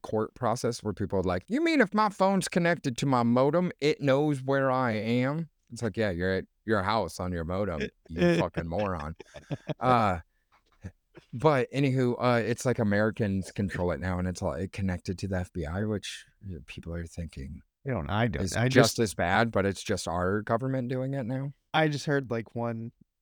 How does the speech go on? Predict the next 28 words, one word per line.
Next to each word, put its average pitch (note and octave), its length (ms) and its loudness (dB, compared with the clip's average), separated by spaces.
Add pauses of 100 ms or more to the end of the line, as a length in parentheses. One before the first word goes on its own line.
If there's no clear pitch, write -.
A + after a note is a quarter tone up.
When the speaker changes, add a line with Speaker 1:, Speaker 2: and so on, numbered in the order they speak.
(160)
Speaker 2:
politician A#2+ 680 -4
yelling A2 280 -6
at A2 80 -6
another G2 320 -6
politician, F#2+ 800 -8 (200)
something A#2+ 360 -4
about, A2 220 -6
"You C#4 200 4
join B3+ 400 2
Twitter, B3+ 520 2 (460)
you're D#4 220 4
part C4+ 280 4
of C4 80 -2
the C4 80 0
problem." C4 500 2
Or F3 100 2
no, F3 280 2
not D3 200 -6
Twitter, B2+ 280 -6
sorry. B2 300 -4
"You B3+ 180 2
join A#3+ 420 0
TikTok, A3+ 540 -2
you're D4 160 0
part G#3+ 260 0
of G#3+ 60 -10
the A#3 80 -6
problem." C4 760 0